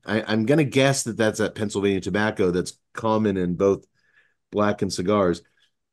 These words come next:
But I'm gonna give you this. Well, I'm still getting cedar and primary, uh, really smooth leather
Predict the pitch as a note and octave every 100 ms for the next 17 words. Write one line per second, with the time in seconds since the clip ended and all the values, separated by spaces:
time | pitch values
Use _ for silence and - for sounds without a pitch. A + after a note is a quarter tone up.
0 | - C#3+ G3+ B3+ B3 C4+ C4+ C4+ A3 G#2
1 | - A2+ B2+ B2 F3+ F3+ F3 E3+ D#3+ -
2 | E3+ E3 E3+ D#3+ C#3 C#3+ D3+ D3 D3 C#3
3 | A#2 A#2 A2+ C#3+ C#3+ - - A#2 C3 C3+
4 | C3 B2 G#2+ A2+ A#2+ B2+ C3+ B2+